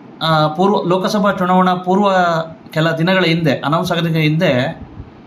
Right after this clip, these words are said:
ಅಲ್ಲಿರ್ತಕ್ಕಂಥ ನಮ್ಗೇನಾದ್ರು ಮನೆಗಳು ಹಸ್ತಾಂತರ ಮಾಡಲಿಲ್ಲ ಅಂದರೆ ನಾವು, ಉಮ್, ಒಂದ್ ರೀತಿ ಬಹಿಷ್ಕಾರ ಆಗ್ತೀವಿ ಅಂತ ಹೇಳ್ಬಿಟ್ಟು ಸಾಕಷ್ಟು ಇದ್ ಮಾಡಿದ್ವು. ಮತ್ತೆ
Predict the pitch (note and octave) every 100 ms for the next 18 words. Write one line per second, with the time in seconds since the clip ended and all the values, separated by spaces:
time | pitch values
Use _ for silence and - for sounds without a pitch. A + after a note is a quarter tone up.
0 | - - - - D3+ E3+ F#3 F3+ F3 F3
1 | E3+ E3 D#3+ F#3 E3+ D3 E3+ F#3 E3+ -
2 | E3 E3 D#3+ D3 D#3 D#3 D3 C#3+ C3+ D#3+
3 | D#3 - - - - - - - - -
4 | C#3 C#3 C3+ B2+ B2 A#2+ B2 B2 - -
5 | - - - - C3 B2+ B2 B2 B2 B2
6 | B2 C3 C#3+ C#3+ D3 C#3 C3 C3 B2+ -
7 | - - - C3+ F3+ F#3 F3 D#3 D3+ C3+
8 | B2+ B2 A#2+ A#2+ - - - - C3+ B3
9 | C#3+ C3+ C3 C#3+ C#3 C#3+ D3 B2+ D3+ C#3
10 | C#3+ C3+ E3 E3 D#3+ E3+ D#3 D#3